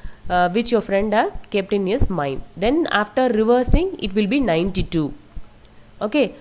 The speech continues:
so ninety-two is bigger. So from ninety-two, you're going to minus twenty-nine. So answer will be sixty-three. When sixty-three is divided by nine, the remainder is zero.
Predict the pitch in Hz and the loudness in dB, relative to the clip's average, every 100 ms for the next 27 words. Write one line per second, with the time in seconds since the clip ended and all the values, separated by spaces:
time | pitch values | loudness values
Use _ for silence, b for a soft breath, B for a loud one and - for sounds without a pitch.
0 | B 254 240 240 277 269 277 277 233 170 | B 0 4 4 4 2 2 0 0 -2
1 | 185 180 262 370 254 220 214 214 202 196 | 0 2 2 2 2 2 2 0 2 0
2 | 226 240 240 285 233 190 190 196 240 196 | 0 -2 0 2 2 2 0 0 -2 0
3 | 185 202 339 - - 175 180 185 151 139 | 0 0 2 2 2 0 -2 -4 -2 -4
4 | 127 - 214 185 214 247 208 190 180 254 | -6 -8 -4 -2 0 -2 -2 -4 -2 -2
5 | 381 B B B B - 262 - 262 170 | -2 B B B B 2 4 4 0 -2
6 | 147 - - b b b b 202 208 262 | -6 -10 -14 b b b b 0 2 2
7 | - 311 302 302 254 233 233 247 262 214 | 2 0 0 0 0 0 2 2 2 0
8 | 214 170 156 170 175 240 220 233 247 262 | 0 0 -2 0 0 -2 -2 0 0 0
9 | 254 294 240 214 240 170 | 0 0 0 0 0 -2